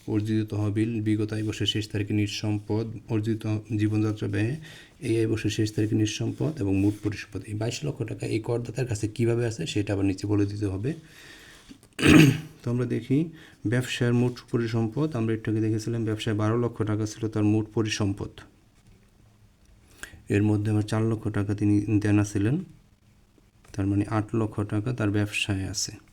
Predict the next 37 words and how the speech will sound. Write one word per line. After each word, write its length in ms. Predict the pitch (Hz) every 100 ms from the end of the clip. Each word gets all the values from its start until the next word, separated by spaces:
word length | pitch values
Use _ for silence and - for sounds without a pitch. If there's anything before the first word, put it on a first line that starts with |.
| _ -
বাইশ 220 | 107 104
লক্ষ 160 | 120 110
টাকা 320 | 107 110 117
আট 140 | 107
লক্ষ 200 | 110 107
টাকা 220 | 104 104 104
তার 140 | 101
ব্যবসায় 380 | 104 107 - 95
আছে। 240 | - 101 - - - -
আমাদের 220 | 110 110
মেসেজটা 400 | 113 107 110 113
ছিল 140 | 104 120
এই 100 | 113
বাইশ 260 | 113 -
লক্ষ 180 | 131 123
টাকা 240 | 107 107 107
কোথায় 340 | 113 - 107
কীভাবে 340 | 110 107 104
আছে 240 | 104 98 -
সেটা 280 | - 98 104
আমাদের 280 | 98 95
দেখানো। 460 | 95 98 98 120 180 - - - - -
পরিচালক 360 | 120 110 120 110
হিসেবে 300 | 107 110 107
কিছু 200 | 107 107
নাই, 260 | 104 107
অংশীদারি 360 | 113 104 107 107
ফার্মে 240 | 104 101
কিছু 240 | 104 107 107
নাই, 180 | 107 113
অকৃষি 500 | 113 110 110 110 104
জমি 320 | 110 107 107
আছে 200 | 101 107
তার 240 | 117 113
দুই 140 | 107 110
লক্ষ 280 | 107 -
টাকার। 320 | 107 104 110